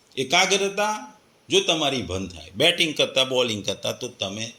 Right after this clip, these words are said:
એ તમારા ડે-, વ-, વસ્તુથી દૂર ભાગી જાઓ. એટલે એકાગ્રતા સમાજમાં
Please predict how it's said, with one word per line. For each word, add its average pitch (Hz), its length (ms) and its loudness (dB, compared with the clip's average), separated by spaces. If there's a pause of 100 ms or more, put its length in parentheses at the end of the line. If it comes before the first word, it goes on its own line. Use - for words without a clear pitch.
(120)
એ 98 120 -6
તમારા 101 640 -10
ડે-, 104 180 -4 (580)
વ-, 107 200 -8
વસ્તુથી 110 600 -6
દૂર 98 300 -4
ભાગી 80 340 -8
જાઓ. 82 180 -10 (2000)
એટલે 98 200 -4
એકાગ્રતા 107 1000 -4 (840)
સમાજમાં 85 640 -8